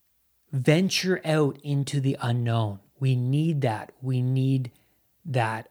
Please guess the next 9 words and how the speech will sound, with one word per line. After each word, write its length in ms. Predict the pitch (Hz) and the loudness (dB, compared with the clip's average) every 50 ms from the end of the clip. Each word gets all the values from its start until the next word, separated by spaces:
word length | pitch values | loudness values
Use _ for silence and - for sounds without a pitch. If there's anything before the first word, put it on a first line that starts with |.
| _ - | _ -6
unknown. 720 | 127 117 113 117 117 113 113 110 107 107 107 104 101 101 _ _ _ _ _ _ _ _ _ - - _ _ _ _ _ _ - | -4 -4 -2 -2 -2 -2 -2 -2 -2 -4 -4 -6 -10 -12 _ _ _ _ _ _ _ _ _ -20 -20 _ _ _ _ _ _ 0
And 180 | 139 139 127 | 0 2 4
Dostoevsky 880 | 143 147 165 185 - - - - 156 151 165 180 - - - - 151 139 | 4 4 4 4 2 -2 -4 0 0 0 0 0 -2 -6 -6 -4 -4 -4
puts 460 | 131 - - - 165 175 175 - - | -4 -8 -10 -6 -6 -6 -6 -4 -4
it 160 | 165 143 127 120 | -4 -4 -4 -4
beautifully 720 | 123 127 143 165 175 175 160 - - 143 131 123 151 143 | -2 0 2 2 2 2 0 0 -2 -2 -2 0 0 0
in 120 | 135 131 | 0 0
his 200 | 123 127 123 120 | 2 0 0 -2
book, 460 | 113 110 139 135 123 110 - - - | 0 2 4 4 4 4 0 -4 -14